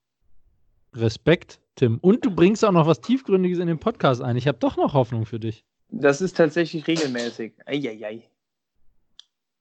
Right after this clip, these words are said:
Speaker 1: Ich höre keine Zustimmung von irgendwem.
Speaker 2: Doch, von der Katze.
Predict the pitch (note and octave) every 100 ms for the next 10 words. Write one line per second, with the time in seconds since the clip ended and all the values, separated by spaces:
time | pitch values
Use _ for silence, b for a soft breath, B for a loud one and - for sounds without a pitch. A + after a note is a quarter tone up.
0 | _ - - - _ _ _ _ _ _
1 | _ _ _ _ _ _ _ _ _ _
2 | _ _ _ _ _ _ _ _ _ -
3 | A#2 B2+ B2 B2 C3 C3 - B2+ - B2
4 | A#2 A#2+ A#2 B2+ A2+ G2+ G#2+ G2+ - _
5 | _ _ _ _ _ _ - - _ -
6 | D3+ D#3 _ _ _ - C#3+ C3+ D#3 D3+
7 | A3+